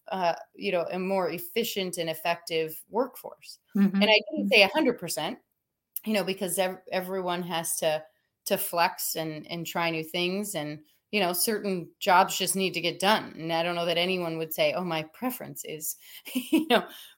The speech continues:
Speaker 1: filing this or doing, you know, that, that busy work." But, um,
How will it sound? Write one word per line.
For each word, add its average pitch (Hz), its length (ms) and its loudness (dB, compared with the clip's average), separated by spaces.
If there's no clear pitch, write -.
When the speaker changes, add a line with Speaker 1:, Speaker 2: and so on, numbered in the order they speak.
Speaker 1:
filing 294 500 6
this 220 320 2
or 190 80 -4
doing, 220 300 -2
you 190 100 0
know, 175 140 2
that, 175 340 -2
that 180 200 -6
busy 165 220 -10
work." 143 240 -10
But, 190 260 6
um, 160 520 0